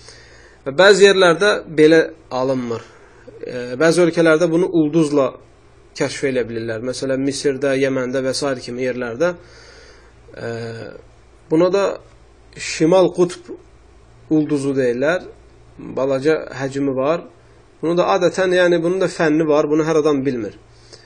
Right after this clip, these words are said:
Məsələ, e, bu ulduzu adətən Misirdə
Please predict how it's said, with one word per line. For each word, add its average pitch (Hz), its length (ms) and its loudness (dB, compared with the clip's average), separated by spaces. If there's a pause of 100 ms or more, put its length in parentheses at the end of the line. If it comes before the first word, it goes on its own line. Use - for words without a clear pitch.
(320)
Məsələ, 143 420 -2 (280)
e, 113 160 -12 (1900)
bu 156 60 -4
ulduzu 160 480 0
adətən 160 600 0
Misirdə 147 600 -2